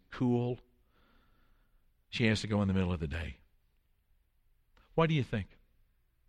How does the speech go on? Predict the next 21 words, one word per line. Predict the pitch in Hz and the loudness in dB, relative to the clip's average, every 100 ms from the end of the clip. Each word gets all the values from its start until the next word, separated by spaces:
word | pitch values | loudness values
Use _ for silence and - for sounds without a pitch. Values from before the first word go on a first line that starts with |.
| _ _ _ _ _ _ _ _ _ _ _ _ _ _ _ _ _ _ - - - _ _ | _ _ _ _ _ _ _ _ _ _ _ _ _ _ _ _ _ _ -20 -20 -20 _ _
Boy, | 123 120 | 2 2
she | 113 139 | 2 2
is | 117 | 0
so | - 117 | 0 0
messed | 123 113 123 | 0 0 0
up | - | 0
on | 107 | 0
men | 110 113 107 | 2 2 2
and | 104 | 0
messed | 104 - | 0 -2
up | - | -2
on | 98 | 0
marriage | 101 104 101 95 - | 2 2 2 0 -2
that | 101 98 | -2 -2
nobody | 107 117 139 143 131 110 98 90 90 85 _ _ | 0 2 4 2 2 2 2 0 -2 -4 _ _
wants | 104 101 - | -2 -2 -2
to | - | -6
be | 90 92 | -2 -2
with | 82 | -4
this | 85 80 | -8 -6
nobody. | 90 90 87 82 73 69 87 | -2 -2 -2 -4 -6 -8 -10